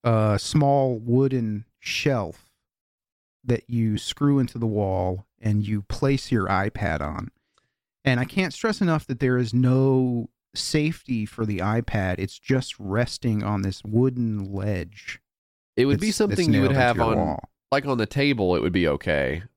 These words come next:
Speaker 2: but
Speaker 1: Yeah, like, on your desk. It's a, a little stand for it or whatever.
Speaker 2: Yeah.
Speaker 1: What happens when you fucking, you know,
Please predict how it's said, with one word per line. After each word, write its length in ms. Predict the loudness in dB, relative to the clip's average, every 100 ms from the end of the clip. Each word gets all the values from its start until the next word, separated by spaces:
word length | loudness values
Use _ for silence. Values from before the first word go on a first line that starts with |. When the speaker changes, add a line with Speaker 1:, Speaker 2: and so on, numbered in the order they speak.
| _ 0
Speaker 2:
but 280 | 0 2 2
Speaker 1:
Yeah, 340 | 2 2 -2
like, 240 | -6 -8 -4
on 140 | -2
your 100 | -2
desk. 640 | 0 0 0 -4 -10 -20 _ _ _ _ _ _ _
It's 60 | -2
a, 220 | -2 0
a 80 | 0
little 460 | 2 2 2 0
stand 540 | -4 -2 0 2 0 -2
for 340 | 0 2 2
it 80 | 2
or 80 | 2
whatever. 460 | 2 2 0 -4 -6 _ _
Speaker 2:
Yeah. 360 | 0 2 2 -2 -2
Speaker 1:
What 160 | 0 2
happens 300 | 0 0 0
when 80 | 2
you 160 | 0
fucking, 540 | 0 -2 0 -2 -2 -4 -2
you 140 | -2
know, 260 | 0 -2